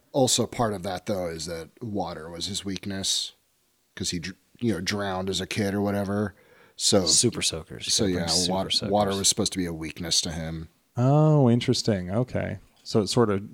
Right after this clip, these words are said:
Speaker 3: shut him down a little bit, made him kinda catatonic until lightning strikes him or a,
Speaker 2: Well,
Speaker 3: or
Speaker 2: he
Speaker 3: a
Speaker 2: di-, he did get back, back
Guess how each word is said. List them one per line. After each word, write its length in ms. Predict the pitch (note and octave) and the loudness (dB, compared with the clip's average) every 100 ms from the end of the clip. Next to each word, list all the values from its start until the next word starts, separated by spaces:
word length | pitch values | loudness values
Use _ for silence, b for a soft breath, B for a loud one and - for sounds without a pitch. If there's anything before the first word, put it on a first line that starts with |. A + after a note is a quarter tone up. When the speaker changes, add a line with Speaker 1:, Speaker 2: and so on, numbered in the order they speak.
| - | -12
Speaker 3:
shut 320 | - - A#2 G2+ | -2 4 6 6
him 160 | G2 | 4
down 280 | G2 G2+ G2+ | 4 4 2
a 60 | G2 | 2
little 180 | G2 | 2
bit, 240 | F#2+ G2+ D#2+ | 4 4 4
made 180 | G#2 F#2+ | 0 0
him 80 | F#2+ | 0
kinda 220 | G#2 F#2+ | -2 -2
catatonic 720 | - G2+ F#2+ - G2+ G2 G2 - _ _ _ | 0 0 0 -2 -2 -2 -8 -14 _ _ _
until 260 | A2 G#2+ G#2+ | -6 2 4
lightning 340 | G2 G2+ G2+ G2 | 4 2 2 0
strikes 380 | - G#2 G2+ | 4 2 4
him 140 | A2+ G#2 | 0 2
or 200 | G2+ G2 | 2 2
a, 160 | G2 C3+ | 0 2
Speaker 2:
Well, 140 | F#3 | 4
Speaker 3:
or 40 | |
Speaker 2:
he 60 | C#3+ | 6
Speaker 3:
a 20 | C#3+ | 4
Speaker 2:
di-, 160 | E3+ - | 2 0
he 140 | C#3+ | -2
did 240 | D#3 C#4+ | 0 -2
get 180 | - A#3+ | -2 -2
back, 200 | - F#3+ - - | 0 -2 -4 -10
back 300 | - C3+ C3 | 0 0 0